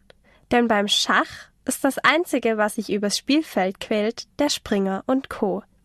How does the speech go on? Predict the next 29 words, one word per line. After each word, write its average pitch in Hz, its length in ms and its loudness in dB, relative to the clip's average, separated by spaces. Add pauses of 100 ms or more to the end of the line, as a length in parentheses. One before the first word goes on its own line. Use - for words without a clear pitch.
(380)
Und 220 340 4
wer 277 220 4
sagt, 202 640 -2 (400)
dass 226 180 2
es 214 180 0
hier 262 440 4
nach 214 320 0
der 202 160 0
Partie 226 420 -2
keinen 339 400 2
Trikottausch 190 760 -2
gibt? - 440 -2 (1120)
Wenn 226 160 2
ihr 233 280 4
auch 381 80 2
den 240 180 0
passenden 214 420 0
Sport 202 360 -2
für - 200 -2
euch 226 260 2
sucht, 247 440 0 (180)
schaut 233 300 0
mal 269 160 4
rein 202 260 4
unter 202 380 -2 (420)
w 226 240 6
w 214 200 6
w 233 280 4 (560)
sport - 600 0